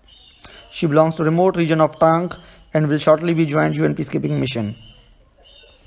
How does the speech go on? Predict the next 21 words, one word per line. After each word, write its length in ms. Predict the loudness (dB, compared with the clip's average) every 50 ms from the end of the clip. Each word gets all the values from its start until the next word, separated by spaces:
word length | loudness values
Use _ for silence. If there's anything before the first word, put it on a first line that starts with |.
| -20 -20 -20 _ -20 -20 -20 -20 -20 -20 -20 -20 -20 _ _
Who 100 | 2 2
is 100 | 2 2
invited 400 | 2 4 4 4 4 2 2 4
by 120 | 4 4
Israeli 260 | 4 4 2 0 0 2
president 420 | 0 0 0 2 2 0 0 0
to 60 | -2
form 400 | -2 2 4 4 4 4 0 -2 -2
new 240 | -2 0 0 0 2
government 360 | 4 4 4 4 2 0 0
in 100 | -2 -2
Israel 400 | -2 0 2 4 4 4 2 0
and 140 | 0 -2 -2
become 280 | 0 0 0 0 2
a 60 | 2 2
new 160 | 2 0 0
prime 220 | 2 0 0 2
minister 260 | 0 -2 -2 0 0
of 80 | 0 0
the 60 | 0
country? 440 | 0 -2 -2 -2 -4 -4 -4 -6 -10